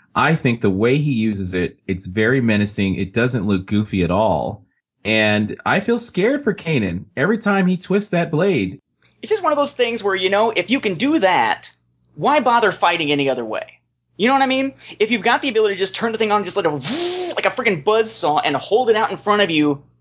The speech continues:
Speaker 2: why bother dueling? You know, it just, it's, it's overkill to me, I guess. And it feels like, and I very rarely said this with anything in a Filoni Star Wars cartoon,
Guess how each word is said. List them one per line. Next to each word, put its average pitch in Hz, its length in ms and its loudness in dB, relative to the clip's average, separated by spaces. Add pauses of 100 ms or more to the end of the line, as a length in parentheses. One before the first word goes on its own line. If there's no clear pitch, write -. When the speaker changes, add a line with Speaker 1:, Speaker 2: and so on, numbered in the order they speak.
(220)
Speaker 2:
why 320 220 2
bother 180 340 2
dueling? 120 500 -6 (420)
You 175 80 2
know, 185 60 4
it 196 40 2
just, 190 160 -2
it's, 214 200 0
it's - 400 -2
overkill 143 720 -2 (380)
to 170 100 0
me, 135 320 2
I 139 140 2
guess. 135 420 -2
And 147 300 -2 (340)
it 180 180 -2
feels 254 540 -2
like, 165 520 -2 (440)
and 151 300 2
I 147 140 4 (160)
very 226 280 0
rarely 254 380 0
said 226 280 0
this 160 160 -2
with 139 140 -8 (140)
anything 202 640 -2 (380)
in 165 100 2
a 156 80 2
Filoni 165 880 -2 (160)
Star 147 240 0
Wars 139 180 2
cartoon, - 560 -4